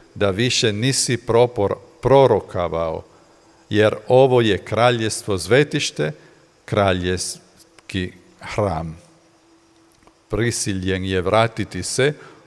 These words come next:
u svoju zemlju, gdje će moći slobodno prorokovati i tako zarađivati za život. Ali Amos se brani govoreći: „Nisam bio prorok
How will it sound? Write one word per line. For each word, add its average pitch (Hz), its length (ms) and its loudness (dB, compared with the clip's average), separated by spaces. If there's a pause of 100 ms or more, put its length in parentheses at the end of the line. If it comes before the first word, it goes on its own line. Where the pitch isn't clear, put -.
u 127 100 -2
svoju 107 360 0
zemlju, 104 600 -2 (420)
gdje 127 280 2 (200)
će 131 180 0
moći 143 400 0
slobodno 147 580 2
prorokovati 117 1080 0 (360)
i 113 80 -4
tako 123 680 0
zarađivati 101 1160 -2 (280)
za 95 340 -6
život. 95 460 -4 (840)
Ali 160 260 4
Amos 165 360 2
se 123 220 0
brani 110 340 2
govoreći: 98 640 0 (500)
„Nisam 139 520 0
bio 123 200 6
prorok 143 640 4